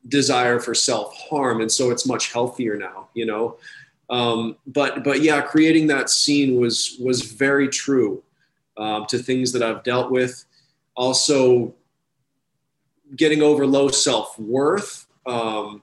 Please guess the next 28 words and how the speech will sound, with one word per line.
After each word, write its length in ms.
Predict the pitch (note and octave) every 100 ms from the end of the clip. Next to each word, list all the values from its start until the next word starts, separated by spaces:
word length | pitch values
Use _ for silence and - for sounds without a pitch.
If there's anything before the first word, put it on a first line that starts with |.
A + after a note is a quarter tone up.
| -
and, 360 | B2+ A#2 A#2 G#2+
you 120 | C#3
know, 320 | C3 A#2+ A#2+ B2+
it 100 | D3
was 160 | D3
an 80 | D3
internal 360 | D#3+ D3+ D#3 C3
dialogue 460 | C3 C3+ B2+ A2+
going 260 | A2+ A2 A2
on 160 | A2 A2
in 60 |
that 160 | G#2+ G2+
scene, 280 | - C#3 A#2+
that 180 | A2 -
character 380 | B2 B2 B2 A2
telling 340 | B2 A#2+ A#2+
me, 140 | A2+
like, 180 | G#2+ G#2+
"This 200 | B2 B2+
is 120 | B2
all 300 | A2+ G#2 B2+
you 160 | B2 G2+
are. 180 | F#2+ G#2
This 220 | B2 C3+
is 160 | B2 A2
what 320 | A#2 A#2 -
you 200 | A#2+ A2
are. 460 | A2 A2 A2 A2+